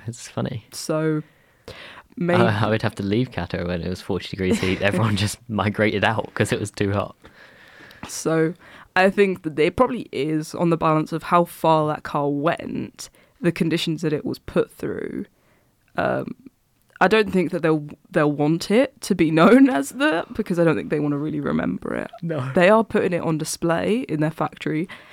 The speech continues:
Speaker 2: as a reminder
Speaker 1: <laughs> A
Speaker 2: of
Speaker 1: reminder of their lowly lows.
Speaker 2: I think to, like, inspire them on, 'cause they have all their championship winning cars
Speaker 1: It is
Speaker 2: in
Speaker 1: quite
Speaker 2: there.
Speaker 1: funny that this is, you know, if you,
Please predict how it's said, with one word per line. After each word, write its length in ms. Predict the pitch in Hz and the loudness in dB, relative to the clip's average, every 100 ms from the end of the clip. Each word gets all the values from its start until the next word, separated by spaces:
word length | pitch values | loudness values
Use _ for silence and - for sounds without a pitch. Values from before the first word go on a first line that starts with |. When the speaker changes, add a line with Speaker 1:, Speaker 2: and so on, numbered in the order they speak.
| - - | -20 -2
Speaker 2:
as 180 | 165 170 | 2 2
a 80 | 160 | 2
reminder 800 | 156 156 151 151 151 156 220 311 _ _ | 0 0 -2 -2 0 2 2 0 _ _
Speaker 1:
<laughs> 240 | _ - - | _ -12 -2
A 320 | 120 120 - 165 | 0 2 6 8
Speaker 2:
of 120 | 160 147 | 8 8
Speaker 1:
reminder 340 | 135 135 127 | 6 6 4
of 60 | 120 | 4
their 140 | 117 | 4
lowly 560 | 113 107 110 110 107 104 | 4 4 6 6 4 2
lows. 380 | 98 92 92 95 | 2 0 2 2
Speaker 2:
I 100 | 214 | 2
think 380 | 208 226 214 - | 2 0 0 -4
to, 180 | 214 190 | 0 2
like, 220 | 156 - | 2 -4
inspire 640 | - 143 - - 135 156 156 | -4 -4 -6 -6 -2 0 2
them 120 | 160 | 0
on, 100 | 156 | -2
'cause 180 | - 175 | 0 0
they 80 | 185 | 2
have 120 | 202 | 2
all 80 | 214 | 0
their 100 | 190 165 | 0 -2
championship 600 | - 156 160 156 - - - | 0 -2 0 -2 -2 -6 -4
winning 360 | 156 156 160 | 0 2 0
cars 460 | 185 170 175 208 277 | 0 0 2 2 2
Speaker 1:
It 60 | 156 | 2
is 140 | 170 | 2
Speaker 2:
in 80 | 202 | 2
Speaker 1:
quite 160 | 165 127 | 4 4
Speaker 2:
there. 120 | 269 | 4
Speaker 1:
funny 400 | 127 87 85 - - | 2 2 -4 -8 -2
that 300 | 98 95 - - - _ _ _ - - | 2 2 -2 -16 -20 _ _ _ -20 -6
this 180 | 117 113 | -2 0
is, 160 | 107 95 101 - | 0 -2 -6 -4
you 140 | 120 | 0
know, 180 | 87 85 107 - | 0 -2 -8 -4
if 120 | 107 117 | -2 2
you, 140 | 113 | 0